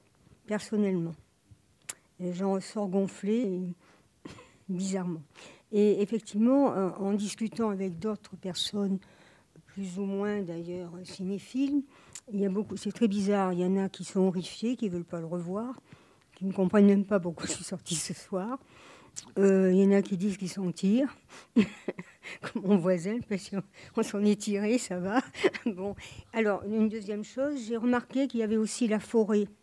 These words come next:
qui est importante, comme dans Antéchrist. Ça m'a un petit peu, euh, rappelé, et la forêt, c'est pour... je ne sais pas, d'après ce que disait Lars von Trier, ou ce qu'on dit de lui, je ne sais pas,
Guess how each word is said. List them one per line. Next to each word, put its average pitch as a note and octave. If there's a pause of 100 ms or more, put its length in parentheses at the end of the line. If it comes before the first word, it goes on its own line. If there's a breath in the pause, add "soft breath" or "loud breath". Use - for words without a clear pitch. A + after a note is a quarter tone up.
(880 soft breath)
qui F#3+
est F3+
importante, G#3
comme A#3
dans G#3
Antéchrist. G3 (1300)
Ça G3+
m'a G#3+
un G3
petit F#3
peu, -
euh, G3 (520 soft breath)
rappelé, G3+
et G3
la F#3
forêt, G3+
c'est -
pour... F#3+ (520 soft breath)
je A#3
ne A3
sais B3
pas, G#3+
d'après F#3
ce -
que G#3+
disait F#3
Lars F3+
von F#3
Trier, G3+
ou F#3+
ce -
qu'on G3+
dit F#3+
de F3
lui, A3
je G3
ne F#3
sais F3+
pas, -